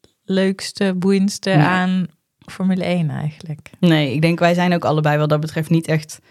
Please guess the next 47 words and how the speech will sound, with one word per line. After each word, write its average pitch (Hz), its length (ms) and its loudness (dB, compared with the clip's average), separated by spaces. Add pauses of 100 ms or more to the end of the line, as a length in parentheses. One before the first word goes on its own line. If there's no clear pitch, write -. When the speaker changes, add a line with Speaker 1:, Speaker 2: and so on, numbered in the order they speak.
(400)
Speaker 2:
technische 160 440 -2
kijkers. 160 480 0
Dus 160 160 2
mij 147 160 4
Speaker 1:
Nee. 156 80 4
Speaker 2:
valt 143 240 0
niet 156 260 2
direct 147 500 -2
op 143 180 -6
dat 139 280 -2
een 143 120 2
achtervleugel, 147 960 0
eh, 143 180 0
zo 156 220 2
bizar 147 400 0
anders 151 340 0
is 147 200 -2
dan 143 200 0
andere 143 280 2
jaren. 170 460 0
Dus 156 240 -4
nee, 147 180 2
Speaker 1:
Nee. 190 120 2 (100)
Speaker 2:
dan, 147 140 0
eh, 147 200 0 (840)
ja, 147 300 -2 (300)
zie 160 280 4
je 165 80 4
daar 151 100 4
inderdaad 147 280 2
niet 156 180 2
zoveel 147 340 2
aan. 156 140 2
Ik 165 120 -4
moet 160 140 2
wel 214 260 4
zeggen, 220 440 0
dat 165 120 0
heb 151 140 2
ik 165 100 -6
echt 156 200 -4
al 156 100 2
sinds 160 240 0
dat 151 100 0
ik 151 120 -4
Formule 151 280 0
één 147 340 -2